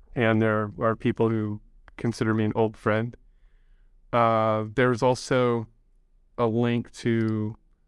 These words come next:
uh, I moved from Twitter to Mastodon recently 'cause I'm really interested in the federated internet rather than the, uh, a centralized internet.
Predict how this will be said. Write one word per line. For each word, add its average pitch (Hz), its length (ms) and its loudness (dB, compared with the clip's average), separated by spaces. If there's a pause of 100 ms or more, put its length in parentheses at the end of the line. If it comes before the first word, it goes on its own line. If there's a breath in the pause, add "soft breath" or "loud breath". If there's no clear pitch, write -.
(200)
uh, 110 220 -8
I 117 120 -2
moved 127 300 2
from 113 220 -2
Twitter 131 480 2
to - 160 -8
Mastodon 131 840 -4 (120)
recently 139 380 -4
'cause - 120 -10
I'm 117 100 2
really 113 260 2
interested 110 460 -2
in 110 200 0
the 101 100 -4
federated 117 680 0
internet 120 460 -2 (300)
rather 113 340 4
than 104 300 0
the, 101 300 -2 (640)
uh, 110 220 -2
a 110 60 -4
centralized 113 840 0
internet. 117 420 0